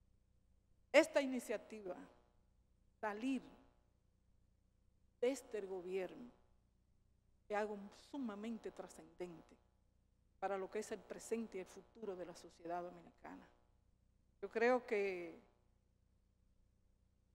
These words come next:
nunca visto en nuestra sociedad,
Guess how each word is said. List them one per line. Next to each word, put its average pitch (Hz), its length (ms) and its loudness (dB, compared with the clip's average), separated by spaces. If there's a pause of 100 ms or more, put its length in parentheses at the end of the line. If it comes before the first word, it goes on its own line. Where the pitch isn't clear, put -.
(220)
nunca 277 400 4
visto 196 420 -4 (520)
en 190 120 -10
nuestra 220 340 0
sociedad, 165 500 -12